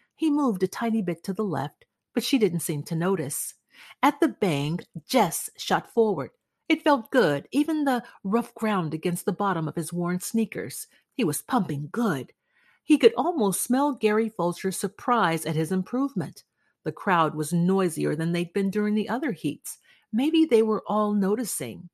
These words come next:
He wanted to look back and see where the others were, but he resisted the temptation.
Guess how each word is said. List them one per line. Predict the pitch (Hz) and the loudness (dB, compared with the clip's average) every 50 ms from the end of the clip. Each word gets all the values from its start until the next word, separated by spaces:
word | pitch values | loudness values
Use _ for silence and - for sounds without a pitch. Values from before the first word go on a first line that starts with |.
| _ _ _ | _ _ _
He | _ - 240 262 | _ -2 -2 -2
wanted | 208 170 147 135 - - | 0 0 -4 -4 -8 -10
to | - 151 | -10 -10
look | 147 175 - - | -10 -10 -8 -6
back | 208 226 185 156 - - | -4 -4 -4 -4 -4 -6
and | 165 156 | -8 -8
see | - - 277 | -6 -6 -6
where | 247 233 220 202 | -2 0 0 0
the | 185 196 - - | 0 -4 -4 -4
others | 190 175 170 180 - - | -4 -4 -4 -6 -6 -4
were, | 269 330 311 220 | -2 0 0 0
but | 185 - 202 185 - - - - _ | 0 -2 -6 -6 -6 -16 -20 -20 _
he | _ - 285 | _ -4 0
resisted | 269 269 220 - - 277 240 - - 190 170 | 0 0 0 2 0 -2 -2 0 0 -2 -2
the | 180 | -2
temptation. | 165 - - 180 175 - - 226 226 - - - 156 143 147 - | -8 -6 -6 -6 -6 -6 -6 -6 -6 -6 -6 -6 -6 -8 -10 -12